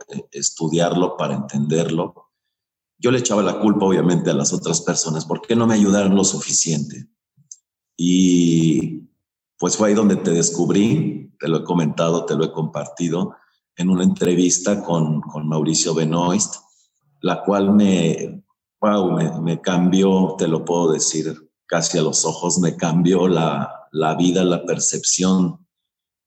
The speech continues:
que yo mismo tenía de mí, no de la sustancia como tal, porque tú ahí hablaste de, de muchas sustancias, sino mi percepción, por qué no me he perdonado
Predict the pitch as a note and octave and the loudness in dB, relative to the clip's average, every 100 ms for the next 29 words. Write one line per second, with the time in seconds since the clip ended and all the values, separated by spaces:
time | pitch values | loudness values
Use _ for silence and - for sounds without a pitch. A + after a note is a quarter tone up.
0 | _ - A2+ A2 C3 C3+ C#3+ C#3+ B2+ F#2 | _ -2 0 2 2 2 2 2 0 -2
1 | - G2 G2+ G2 F#2+ F2 E2 E2 F2 G#2 | 0 2 4 4 4 4 2 0 2 2
2 | A2 G#2 E2+ - E2+ - - G2 F#2+ - | 4 4 2 -2 -6 -6 -2 0 2 0
3 | F2 E2 - E2 D#2 - F2+ F2+ - - | -2 -2 -4 -4 -4 -2 -2 -2 -6 -8
4 | E2 - E2+ E2+ E2 E2+ - F#2 C#2+ D2 | -8 -2 -2 0 0 -2 -2 -2 -2 -4
5 | - D2+ D2+ G2 G2 F#2 - - - F2 | -8 -6 2 2 2 0 -2 -4 -4 -2
6 | D#2+ F#3+ F#3 - _ _ _ _ _ - | -2 -2 -4 -6 _ _ _ _ _ 0
7 | G2 G2 G2 G2 F2+ - F#2+ - F#2+ F#2+ | 4 4 4 2 0 0 -2 0 0 2
8 | F#2 - - - _ E2+ E2 G2+ F#2 G2 | 0 -2 -10 -16 _ -6 -4 0 2 2
9 | E2+ E2 - - E2 F#2 F#2+ F#2 F#2 F2+ | 0 -2 -4 -2 -2 0 0 0 0 -2
10 | - | -8